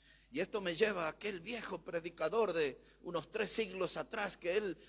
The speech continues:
hablando de la obra de Dios, él decía, "Es mejor gastarse antes que oxidarse". Oh, esa frase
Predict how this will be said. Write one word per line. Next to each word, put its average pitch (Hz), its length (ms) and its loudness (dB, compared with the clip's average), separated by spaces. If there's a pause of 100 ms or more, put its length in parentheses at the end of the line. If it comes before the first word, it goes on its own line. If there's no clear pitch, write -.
(120)
hablando 190 440 2
de 165 100 -2
la 160 120 4
obra 190 220 4
de 160 160 2
Dios, 180 320 2
él 175 220 -6
decía, 165 320 2
"Es 175 160 0
mejor 151 440 0
gastarse 160 760 -4
antes 185 380 -4
que - 160 -6
oxidarse". 143 680 -8 (540)
Oh, 233 120 4
esa 208 200 2
frase 214 400 2